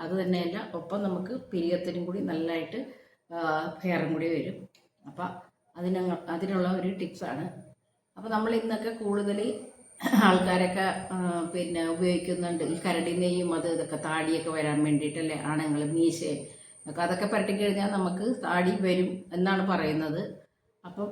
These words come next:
അതിൻ്റെ എന്തോ ഒരു കൊഴുപ്പ് കൊണ്ട് ഉണ്ടാക്കുന്നതാണ്. അപ്പൊ ഈ കരടി നെയ്യ് പുരട്ടിക്കഴിഞ്ഞാൽ ചെ-, ശരിക്കുള്ള നാച്ചുറൽ ആയിട്ടുള്ള കരടി നെയ്യ് ആണ് അത്.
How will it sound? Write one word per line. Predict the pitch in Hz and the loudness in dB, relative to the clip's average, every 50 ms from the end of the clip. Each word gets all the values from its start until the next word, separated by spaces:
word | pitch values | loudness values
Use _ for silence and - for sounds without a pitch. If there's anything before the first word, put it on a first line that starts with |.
| - | 0
അതിൻ്റെ | 185 196 196 196 202 208 | 4 6 6 6 6 6
എന്തോ | 208 202 202 208 | 4 4 2 2
ഒരു | 214 208 208 | 2 2 2
കൊഴുപ്പ് | - 220 196 190 185 190 | 2 4 4 2 2 2
കൊണ്ട് | 196 196 185 180 190 | 0 0 0 2 2
ഉണ്ടാക്കുന്നതാണ്. | 185 180 180 175 175 175 180 180 180 180 175 151 139 - - - - - - - - - - _ _ _ _ _ | 2 4 4 4 2 2 0 0 0 2 2 2 2 0 -2 -6 -12 -16 -18 -18 -20 -20 -20 _ _ _ _ _
അപ്പൊ | 175 - 196 196 | -10 -4 -2 0
ഈ | 208 220 214 | 0 2 2
കരടി | - 208 190 190 196 208 | 2 2 2 4 4 4
നെയ്യ് | 220 220 226 233 | 6 6 6 6
പുരട്ടിക്കഴിഞ്ഞാൽ | 233 226 202 208 214 220 220 214 202 208 208 208 226 | 6 4 2 0 -2 -2 0 0 0 0 0 0 -2
ചെ-, | - - 208 190 180 180 175 170 170 170 170 170 - - 170 170 165 - - - | -2 -2 0 0 2 2 2 2 0 -2 -2 -6 -8 -8 -6 -6 -4 -4 -6 -4
ശരിക്കുള്ള | - 190 190 196 190 190 220 226 233 | -2 0 0 0 0 0 0 2 2
നാച്ചുറൽ | 240 214 185 180 180 - 226 202 214 226 | 4 4 4 4 2 2 2 4 6 6
ആയിട്ടുള്ള | 226 220 220 220 214 220 220 233 226 | 6 4 4 2 0 2 2 2 2
കരടി | 226 202 196 196 196 196 196 196 | 2 2 2 2 2 2 2 2
നെയ്യ് | - 214 208 202 233 220 | 2 2 2 2 2 2
ആണ് | 196 190 202 202 214 | 2 4 4 4 2
അത്. | 202 175 175 196 | 2 2 0 0